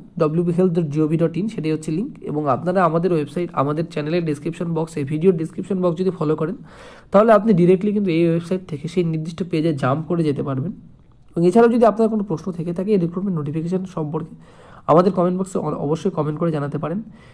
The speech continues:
এবং ফ্রেন্ডস, আরও একটা সুখবর আপনাদের দিয়ে রাখি, আমরা কিন্তু ইতিমধ্যেই Telegram চ্যানেল ওপেন করেছি, যেখানে কিন্তু আপনারা জয়েন করলে, যে লিঙ্কটাও এই ভিডিও ডেসক্রিপশনে দেওয়া থাকবে,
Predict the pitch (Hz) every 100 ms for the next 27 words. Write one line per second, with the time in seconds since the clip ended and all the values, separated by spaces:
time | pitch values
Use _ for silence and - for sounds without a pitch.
0 | - 196 214 226 202 170 190 190 202 190
1 | - - - - - 175 208 208 185 165
2 | 165 160 143 147 147 151 285 - - -
3 | 156 185 196 190 190 180 170 175 151 -
4 | - - - - - _ - - _ _
5 | - 196 190 202 220 196 165 156 180 185
6 | - - - - 147 175 165 147 135 277
7 | - - - 135 143 175 180 175 170 151
8 | 156 143 160 151 131 131 151 160 151 131
9 | - - - - 147 143 156 160 185 160
10 | 151 151 156 143 - 156 165 139 139 139
11 | 135 139